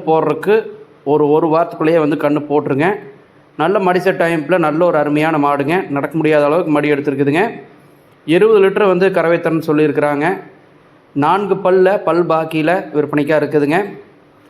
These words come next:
மாட்டுல சுழி தவறோ மற்றபடி எந்த ஒரு பிரச்சனையும் இல்லைங்க. ஆண்கள், பெண்கள் யார் வேணாலும் கறக்கலாம், பிடிக்கலாங்க. குணத்துலையுமே எந்த ஒரு பிரச்சனையும் இல்லாத மாடுன்னு சொல்லாங்க.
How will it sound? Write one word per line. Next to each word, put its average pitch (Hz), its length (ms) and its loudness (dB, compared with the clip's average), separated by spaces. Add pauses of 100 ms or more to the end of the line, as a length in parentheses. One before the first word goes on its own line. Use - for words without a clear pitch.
(160)
மாட்டுல 185 320 0
சுழி 196 220 0
தவறோ 175 320 0
மற்றபடி 165 300 -2
எந்த 151 200 0
ஒரு 147 140 0
பிரச்சனையும் 151 380 -2
இல்லைங்க. 147 200 2
ஆண்கள், 156 400 0
பெண்கள் 151 440 0
யார் 143 300 2
வேணாலும் 147 280 -2
கறக்கலாம், 143 340 -2
பிடிக்கலாங்க. 139 440 -2 (680)
குணத்துலையுமே 185 580 0
எந்த 160 100 2
ஒரு 156 160 4
பிரச்சனையும் 151 400 -2
இல்லாத 151 220 2
மாடுன்னு 143 400 -2
சொல்லாங்க. 139 320 -2